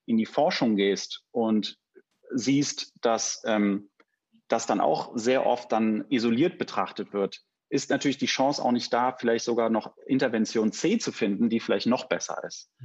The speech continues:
Und dann kommt noch dieser Faktor dazu, dass man natürlich eventuell durch Zufall heilt. Das kann ja auch passieren.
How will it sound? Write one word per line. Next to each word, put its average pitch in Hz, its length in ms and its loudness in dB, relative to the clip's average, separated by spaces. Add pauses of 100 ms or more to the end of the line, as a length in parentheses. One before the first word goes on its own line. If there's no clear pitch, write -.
(220)
Und 120 500 2 (440)
dann 143 240 2
kommt 185 220 0
noch 147 140 0
dieser 139 260 2
Faktor 147 340 0
dazu, 131 400 2
dass 117 200 0
man 120 160 2
natürlich 120 600 0 (580)
eventuell 123 480 2
durch 113 260 -2
Zufall 113 500 0
heilt. 85 400 -2 (460)
Das 104 140 -6
kann 135 120 2
ja 127 80 2
auch 135 160 0
passieren. 85 500 -6